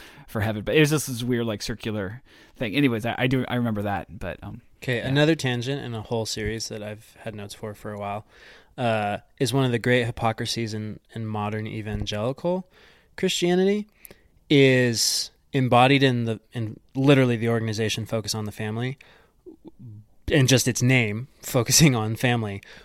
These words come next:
Speaker 2: whose primary agenda is to reinforce es-, essentially, like, m-, mid-fifties patriarchal gender roles and family, uh, patterns, right?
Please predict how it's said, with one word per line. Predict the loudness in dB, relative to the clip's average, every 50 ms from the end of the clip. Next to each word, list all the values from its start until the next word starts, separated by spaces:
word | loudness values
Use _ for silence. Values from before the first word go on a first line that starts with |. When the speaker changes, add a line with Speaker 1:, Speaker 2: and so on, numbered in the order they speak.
| -20 -14 -8 -4 0
Speaker 2:
whose | 2 2 2 2 0
primary | 0 _ 4 6 6 6 6 6 6 4 4 2
agenda | 2 0 0 0 0 0 -2 -2 -4 -4 -6 -10 -8 -4
is | -4 -2 -2 -2 -4
to | -4 -4 -4 -4 -4
reinforce | -4 -4 -2 -2 -2 -2 -2 -4 -6 -6 -6 -4 -4 -4 -2 -2 -2 -2 -2 -4 -6 _ _ _ _ _ _ _ _ _ _ -4
es-, | 0 0 2 2 0 0
essentially, | 0 0 2 2 2 2 0 0 0 -2
like, | -2 -4 -6 -8 -14 -20 _ _ _ _ _ _ _
m-, | -6 -6 -6 -6 -8 -4
mid-fifties | 0 2 2 2 2 0 -2 -2 0 0 -2 -2 -2 -2 -2 -2 -2 -4
patriarchal | -4 -4 -6 -4 -4 -4 -2 -2 -2 -4 -4 -6 -6 -6 -6 -6 -6 -8 -10 -14 _ _ _ _ -14 -8 -4
gender | -4 -2 -2 -2 0
roles | 2 2 4 4 2 0 -2 -4
and | -6 -8 -8
family, | -6 -6 -6 -4 -4 -4 -6 -6 -8 -10 -10 -8
uh, | -8 -6
patterns, | -6 -4 -4 -2 -2 -2 -4 -6 -6 -8 -6 -4
right? | -4 -4 -4